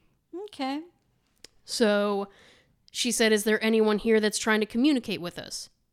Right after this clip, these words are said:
Speaker 2: The yes flashlight comes on.
Speaker 1: Mm-hmm.
Speaker 2: And Nathan says, "Is there a dark?"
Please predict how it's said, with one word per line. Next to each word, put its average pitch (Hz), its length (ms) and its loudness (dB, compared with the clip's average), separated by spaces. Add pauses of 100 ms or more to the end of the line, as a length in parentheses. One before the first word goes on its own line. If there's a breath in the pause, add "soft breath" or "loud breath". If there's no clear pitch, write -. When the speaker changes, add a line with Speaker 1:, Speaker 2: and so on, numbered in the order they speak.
(120)
Speaker 2:
The 202 140 -4
yes 202 260 0
flashlight - 520 -8
comes 156 240 -14
on. 151 260 -14 (540)
Speaker 1:
Mm-hmm. 165 380 -10 (360)
Speaker 2:
And 202 420 0 (360 loud breath)
Nathan 233 380 2
says, 185 360 -6 (380)
"Is 208 200 -2
there 277 220 2
a 247 60 0
dark?" 214 480 0